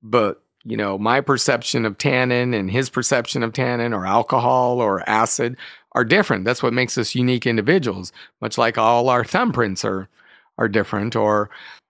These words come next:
our eyes are all different." So, um, he just <laughs> kinda chuckled and,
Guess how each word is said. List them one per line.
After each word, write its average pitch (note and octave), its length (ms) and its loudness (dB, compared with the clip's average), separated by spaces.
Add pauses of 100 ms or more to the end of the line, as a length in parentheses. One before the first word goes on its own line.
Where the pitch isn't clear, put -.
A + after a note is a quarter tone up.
(120)
our - 300 -6 (320)
eyes C#3 360 4
are F#2+ 160 -6 (120)
all G#2 180 0
different." F#2 440 -10 (440)
So, B2 640 4
um, A2 300 2
he C3 120 2
just B2+ 280 -2
<laughs> - 80 0
kinda B2+ 180 2
chuckled A#2 500 0
and, G#2 320 -2